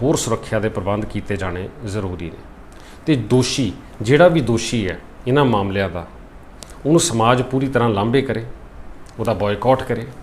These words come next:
ਉਹਨੂੰ ਉਹਦੇ ਕੀਤੇ ਦਾ ਸਾਰੀ ਉਮਰ ਪਛਤਾਵਾ ਹੋਣਾ ਚਾਹੀਦਾ ਹੈ। ਇਹ ਚੀਜ਼ ਵੀ ਜ਼ਰੂਰੀ ਹੈ।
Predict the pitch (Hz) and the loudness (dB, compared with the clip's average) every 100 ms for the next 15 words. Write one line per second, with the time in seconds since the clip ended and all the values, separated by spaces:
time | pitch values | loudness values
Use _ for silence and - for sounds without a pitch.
0 | - - - - - - 139 135 135 135 | -18 -20 -20 -20 -12 0 4 6 6 4
1 | 123 127 113 110 95 - - - - - | 0 2 4 2 0 -10 -18 -20 -20 -12
2 | - 110 107 135 131 120 113 - - - | -6 0 4 4 4 2 -4 -12 -10 -8
3 | - 110 107 110 110 113 113 117 120 123 | 0 2 4 2 2 -2 0 -2 0 -4
4 | 117 117 117 110 98 104 104 - 98 104 | -4 -4 -2 -2 -4 -6 -6 -6 -4 -4
5 | 92 87 82 | -4 -6 -8